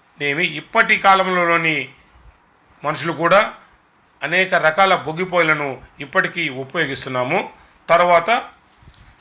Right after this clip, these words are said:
ఆధునిక కాలంలో అందరూ వాడి మర్చిపోయినటువంటి పొట్టు పొయ్యిలు. మా కాలంలో అనగా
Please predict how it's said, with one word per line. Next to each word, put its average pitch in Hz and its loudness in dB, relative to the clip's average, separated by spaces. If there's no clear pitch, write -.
ఆధునిక 175 2
కాలంలో 156 -2
అందరూ 175 -2
వాడి 170 2
మర్చిపోయినటువంటి 151 -6
పొట్టు 160 -10
పొయ్యిలు. 143 -2
మా 143 2
కాలంలో 165 2
అనగా 147 2